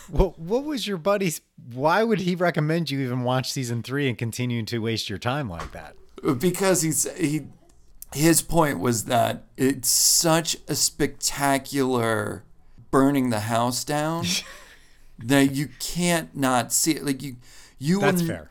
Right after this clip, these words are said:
Speaker 2: I would never be able to understand how they burnt the legacy of the first season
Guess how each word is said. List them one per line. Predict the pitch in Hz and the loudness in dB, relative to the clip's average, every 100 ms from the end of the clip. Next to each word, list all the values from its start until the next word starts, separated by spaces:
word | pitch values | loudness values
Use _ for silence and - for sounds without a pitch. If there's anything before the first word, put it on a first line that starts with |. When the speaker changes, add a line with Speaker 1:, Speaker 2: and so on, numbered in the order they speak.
| - | -4
Speaker 2:
I | 151 | 0
would | 170 | 2
never | 165 170 185 202 226 | 2 4 4 4 0
be | 190 190 | 0 4
able | 175 170 | 4 4
to | 156 | 0
understand | 165 151 147 139 - 143 131 120 117 123 - - - - | -2 -2 -2 -2 -2 0 0 0 -4 -10 -20 -20 -20 -16
how | - 147 151 165 | -4 2 4 4
they | 160 156 | 2 0
burnt | 139 117 - 139 139 139 - | 0 -4 2 4 4 2 -4
the | 123 | -2
legacy | 120 120 123 135 131 135 | 0 2 0 0 -2 -2
of | 113 | -4
the | 113 | -6
first | - 127 123 123 - | -4 -2 -2 -2 -2
season | - 123 127 110 113 110 107 | 0 0 0 -2 -4 -6 -10